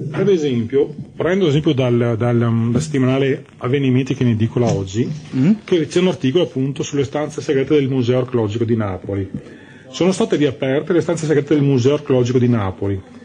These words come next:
Speaker 1: quelle che erano state addirittura murate perché considerate oscene, uno specchio nascosto che ci mostra quanto siano cambiati in tema di sesso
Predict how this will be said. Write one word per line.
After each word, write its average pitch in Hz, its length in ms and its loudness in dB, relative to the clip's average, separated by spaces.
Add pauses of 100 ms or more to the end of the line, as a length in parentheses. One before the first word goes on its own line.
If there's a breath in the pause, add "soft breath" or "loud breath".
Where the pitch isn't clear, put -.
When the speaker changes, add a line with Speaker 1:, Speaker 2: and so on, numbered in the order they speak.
(380 loud breath)
Speaker 1:
quelle 175 380 2
che 147 100 -6
erano 143 260 -4
state 143 340 -4
addirittura 123 400 0
murate 127 600 0
perché 135 200 0
considerate 131 560 0
oscene, 117 600 0
uno 143 140 0
specchio 165 420 0
nascosto 117 600 -2
che 139 100 0
ci - 140 -2
mostra 160 300 0
quanto 135 280 0
siano 127 260 0
cambiati 123 560 0
in 123 60 2
tema 120 240 2
di 147 80 0
sesso 143 500 -2